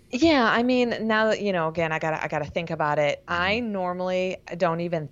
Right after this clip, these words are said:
Speaker 1: think about my legs. Like, I'm not thinking, "Keep my legs together, keep my le-,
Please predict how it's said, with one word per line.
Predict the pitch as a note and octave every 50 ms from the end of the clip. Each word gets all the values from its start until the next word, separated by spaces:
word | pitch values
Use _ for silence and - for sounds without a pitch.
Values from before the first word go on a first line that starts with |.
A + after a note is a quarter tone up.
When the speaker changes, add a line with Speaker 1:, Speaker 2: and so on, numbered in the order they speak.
| - -
Speaker 1:
think | D3 C3+ C#3 -
about | F3 F3 F3+ - -
my | G3 F#3+ F#3+
legs. | F#3+ G3 G3+ G#3+ G3+ -
Like, | F3+ E3+ -
I'm | E3 E3+
not | G3 G3 - - - - - -
thinking, | E3+ D#3+ E3+ - F3 E3+ E3+ E3+ E3+ E3+ E3 E3 -
"Keep | - - D#3+ D3+ -
my | E3 D#3 D3+
legs | D3+ D3 D3 - -
together, | - - D3 - D3+ C#3+ C#3+ D3+ D3 D3+
keep | - - D#3 D#3
my | D#3+ D3+ D3
le-, | C#3+ C#3+